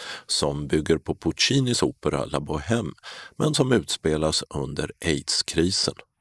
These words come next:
Föreställningar blir det imorgon den tjugofemte och därefter den tjugosjätte,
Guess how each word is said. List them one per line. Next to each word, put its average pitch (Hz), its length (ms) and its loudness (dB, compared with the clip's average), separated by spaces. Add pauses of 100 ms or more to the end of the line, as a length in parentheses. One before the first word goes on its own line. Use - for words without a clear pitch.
(460)
Föreställningar 101 840 0
blir 92 240 4
det 87 140 2
imorgon 80 600 0
den 76 180 -4
tjugofemte - 720 -2
och 101 280 0
därefter 85 500 0
den 71 200 -2
tjugosjätte, 78 800 0